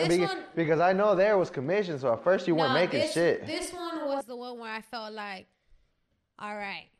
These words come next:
Speaker 1: like, damn." Like, 'cause in this one, I started making, like, way more money, you know? 'Cause the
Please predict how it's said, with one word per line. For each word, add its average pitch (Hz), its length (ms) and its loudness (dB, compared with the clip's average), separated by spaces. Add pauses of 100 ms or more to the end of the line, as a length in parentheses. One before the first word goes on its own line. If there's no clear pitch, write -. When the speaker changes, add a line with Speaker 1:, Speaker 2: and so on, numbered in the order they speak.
(840)
Speaker 1:
like, 180 360 -16
damn." 185 500 -18 (320)
Like, 196 360 -18
'cause 208 180 -20
in 190 160 -18
this 262 200 -16
one, 254 120 -18
I 220 120 -16
started 214 320 -18
making, 190 340 -20
like, 175 440 -20
way 202 760 -10
more 170 240 -20
money, 165 500 -20
you 185 120 -20
know? 214 280 -18 (600)
'Cause 185 220 -18
the 175 220 -18